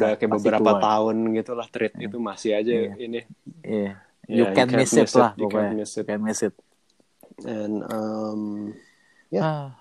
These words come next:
Speaker 1: yang mau, dia mau apply, ya good luck. And, um,
Speaker 2: Yeah, and don't forget to shoot us an email if you want to know more about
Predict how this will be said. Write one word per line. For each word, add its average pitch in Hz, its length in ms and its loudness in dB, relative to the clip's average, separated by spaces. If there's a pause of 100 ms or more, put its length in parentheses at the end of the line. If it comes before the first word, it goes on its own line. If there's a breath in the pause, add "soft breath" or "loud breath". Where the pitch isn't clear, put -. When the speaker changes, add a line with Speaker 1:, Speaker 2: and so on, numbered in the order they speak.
(200 soft breath)
Speaker 1:
yang 117 160 -10
mau, 110 220 -4
dia 110 160 2
mau 113 160 0
apply, 120 320 0 (180)
ya 110 220 -8
good 104 220 -4
luck. - 420 0 (1080)
And, 107 320 -8
um, 101 480 -6 (420 loud breath)
Speaker 2:
Yeah, 104 380 -4 (160)
and 117 160 -4
don't 117 160 4
forget 123 400 4 (420)
to 131 120 6 (300)
shoot - 380 0
us 175 240 2
an 139 140 -4
email 139 400 -2
if 131 160 -2
you 113 80 -2
want 110 180 0
to 113 80 -2
know 110 180 -2
more 123 360 2
about 120 400 4